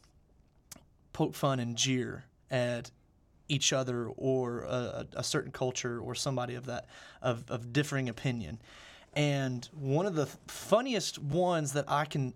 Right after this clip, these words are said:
I can think of in the sense of, like, why we're talking about this is the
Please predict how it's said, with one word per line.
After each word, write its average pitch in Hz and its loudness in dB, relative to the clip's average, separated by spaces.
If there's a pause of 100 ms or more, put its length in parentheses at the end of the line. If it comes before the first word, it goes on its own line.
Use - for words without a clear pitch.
I 131 4
can 127 0
think 170 0
of 139 4
in 135 -2
the 127 -4
sense 143 0
of, 131 -2
like, 123 2
why 123 0
we're 143 0
talking 143 0
about 165 2
this 170 0
is 135 2 (1000)
the 135 2